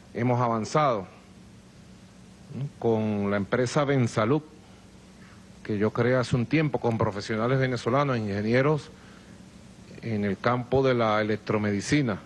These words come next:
y de equipos médicos, con la misión cubana, con el Consejo Presidencial de Ciencia y Tecnología.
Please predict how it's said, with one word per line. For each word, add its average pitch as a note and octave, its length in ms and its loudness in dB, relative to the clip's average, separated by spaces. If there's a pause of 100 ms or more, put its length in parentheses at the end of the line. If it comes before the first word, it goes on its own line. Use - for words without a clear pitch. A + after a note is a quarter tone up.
(320)
y G2 80 -6
de G2+ 160 -2
equipos A#2+ 380 0
médicos, C3+ 480 0 (1300)
con A2 220 0
la G#2+ 100 0
misión G#2 340 0
cubana, A#2 600 0 (920)
con G#2 1040 0
el G2+ 120 0
Consejo A#2 500 0
Presidencial B2 800 0
de A2 100 0
Ciencia C#3 440 0
y - 20 -8
Tecnología. A2 720 2